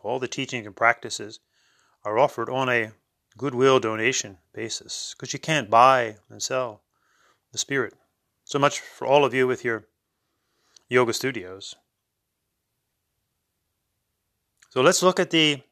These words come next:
things that cover up this Atmana. We don't get it 'cause we already have it. It's just covered up with Lobha,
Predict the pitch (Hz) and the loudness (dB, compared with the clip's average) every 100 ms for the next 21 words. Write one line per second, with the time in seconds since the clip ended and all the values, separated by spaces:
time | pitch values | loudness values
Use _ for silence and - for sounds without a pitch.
0 | _ 170 170 165 123 143 - - 175 170 | _ 0 2 0 0 -2 -2 -2 0 2
1 | 160 180 - 127 - 123 - 123 127 101 | 2 0 -2 -4 2 0 0 -4 -4 -4
2 | 92 _ _ 123 135 214 135 175 185 165 | -8 _ _ -8 -4 -2 2 4 4 -2
3 | 135 143 151 127 - 147 156 - - _ | -2 0 0 -2 -6 -6 -6 -6 -16 _
4 | - - - 175 127 131 - _ _ _ | -8 -8 -4 -2 2 2 0 _ _ _
5 | _ _ _ _ _ _ _ - 131 - | _ _ _ _ _ _ _ -2 -2 -2
6 | - _ _ _ _ _ _ _ _ _ | -14 _ _ _ _ _ _ _ _ _
7 | _ _ - 117 120 120 156 180 | _ _ -12 0 2 4 0 -2